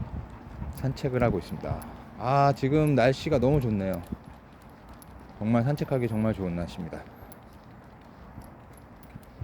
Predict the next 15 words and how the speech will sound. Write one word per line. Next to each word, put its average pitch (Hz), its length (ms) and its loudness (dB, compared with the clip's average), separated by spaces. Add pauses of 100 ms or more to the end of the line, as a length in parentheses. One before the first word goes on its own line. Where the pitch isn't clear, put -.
(1400)
근데 110 200 4
제일 151 840 6
순복이랑 180 720 0 (960)
산책하면 151 420 0
제일 151 1120 6
안 131 160 2
좋은 139 240 4
점은 113 360 4
순복이가 151 440 -4
똥이랑 220 480 4
오줌을 107 260 2
아무 85 200 -4
데서나 90 260 -6
싼다는 85 400 -10
거. 80 60 -14